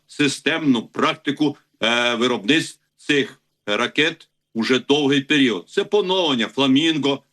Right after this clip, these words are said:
це деяких типів, які були раніше. От. Ну, е, ми говоримо про різні інші системи малої середньої дальності, але й балістичні можливості К Б «Південне», ми пам'ятаємо навіть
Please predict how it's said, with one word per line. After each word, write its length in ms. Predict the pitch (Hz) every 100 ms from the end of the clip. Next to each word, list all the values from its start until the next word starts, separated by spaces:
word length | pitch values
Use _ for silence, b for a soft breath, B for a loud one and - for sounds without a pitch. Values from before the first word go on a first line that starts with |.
| -
це 80 |
деяких 420 | 120 135 131 131 -
типів, 260 | 143 131
які 220 | 131 131
були 220 | 139 135 135
раніше. 520 | 135 139 135 127 110 _ _
От. 280 | 113 120 113 _ _
Ну, 280 | 139 156 110 -
е, 400 | 120 120 120 117
ми 140 | 127
говоримо 280 | 135 139 135
про 240 | 139 135 - _ -
різні 400 | 131 160 131 139 - _
інші 360 | - 175 160 160
системи 560 | 160 156 - 151 143 135 _
малої 280 | 131 147 151
середньої 400 | 135 147 143 143
дальності, 720 | 120 143 139 139 139 - 127 - _ -
але 280 | 117 135
й 140 | 131 120
балістичні 760 | 101 127 135 - 139 135 -
можливості 680 | 147 139 147 147 139 156 147 - -
К 140 | 135
Б 160 | 135 139
«Південне», 480 | 143 131 143 143
ми 80 | 139
пам'ятаємо 500 | 131 131 135 131 131
навіть 240 | 123 127